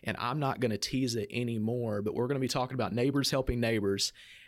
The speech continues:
Uh, if you've seen that online or if you haven't, either way, we're gonna cover it in this episode. But we're gonna talk about Neighbors Helping Neighbors, but I feel like we should back up first. This is part of our Operation Roundup program.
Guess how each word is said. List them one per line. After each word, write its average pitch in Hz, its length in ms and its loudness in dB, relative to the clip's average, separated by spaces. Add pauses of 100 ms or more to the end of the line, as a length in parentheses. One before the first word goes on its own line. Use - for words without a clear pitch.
Uh, 110 340 0
if - 240 -2
you've 117 180 -2
seen 165 300 0
that 151 160 2
online 135 640 0
or 113 80 2
if 107 100 -4
you 107 80 0
haven't, 127 460 -2
either 131 240 4
way, 120 200 4
we're 117 200 2
gonna 151 180 0
cover 131 320 2
it - 80 2
in 110 60 -4
this 113 240 2
episode. 107 680 0 (340)
But 120 460 2
we're 143 120 0
gonna 165 120 4
talk 165 340 -2
about 143 240 0
Neighbors 117 380 2
Helping 113 320 0
Neighbors, 104 400 2
but 117 100 0
I 107 60 -2
feel 160 140 0
like 170 100 -2
we 147 80 2
should 113 220 -4
back 120 280 -2
up 123 200 0
first. 98 560 0 (320)
This 135 160 2
is 147 100 2
part 160 300 0
of 151 80 0
our 139 160 2
Operation 127 680 0
Roundup 113 460 0
program. 107 560 -2